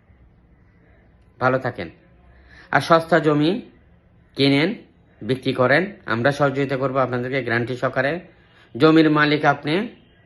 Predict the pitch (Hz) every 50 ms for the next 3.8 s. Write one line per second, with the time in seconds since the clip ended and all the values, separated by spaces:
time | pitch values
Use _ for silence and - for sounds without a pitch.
0 | _ _ _ _ _ _ _ _ - 98 131 135 135 131 135 - 143 139 123 107
1 | 101 95 90 95 87 90 - - _ _ _ _ _ _ _ _ _ _ _ _
2 | _ _ - - - _ _ - 127 156 151 160 156 160 160 156 156 151 175 170
3 | 170 180 185 180 175 175 175 165 170 170 156 143 - - 147 160